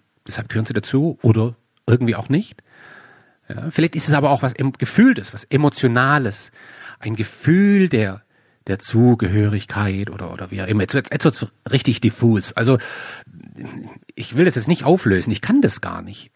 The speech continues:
Ähm, das ist ein schwieriges Thema. Also, das ist so ein erster Gedanke, den kann man mal philosophisch mal so sacken lassen. Äh,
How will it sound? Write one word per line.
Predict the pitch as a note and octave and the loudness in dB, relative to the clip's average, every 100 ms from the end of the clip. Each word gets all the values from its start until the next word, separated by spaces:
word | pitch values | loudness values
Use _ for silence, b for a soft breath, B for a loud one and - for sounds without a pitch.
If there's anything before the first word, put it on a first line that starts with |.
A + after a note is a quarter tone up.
| - | -14
Ähm, | G#2 G2 G2 F#2+ B B B B B | -10 -8 -8 -12 B B B B B
das | - - - - - | -20 -20 -20 -18 -8
ist | C3+ | -4
ein | G#2+ | 2
schwieriges | F#3 B3 E3 - | 4 6 4 2
Thema. | A3+ A#3+ F#2 F#2+ - b b _ | 4 4 2 -8 -20 b b _
Also, | A#2+ B2+ C#3 B2+ - | -4 0 0 -2 -6
das | - C3 D#3 | -16 -6 -2
ist | F#3 | 2
so | |
ein | E3 | 2
erster | F3+ - D3+ | 0 -2 -2
Gedanke, | C3 D#3+ G3 A2 | 2 0 0 -4
den | A2 | -6
kann | G2+ C3 | -2 0
man | B2+ | 2
mal | B2 | 0
philosophisch | - A#2+ A2 D3+ C#3+ - | 0 -2 2 0 0 0
mal | A2+ | 0
so | A2 | 0
sacken | - D3+ - | -2 -2 2
lassen. | C#3 F#2+ - G2 F#2+ | 2 2 -2 -8 -8
Äh, | - G2+ G2+ | -4 -4 -4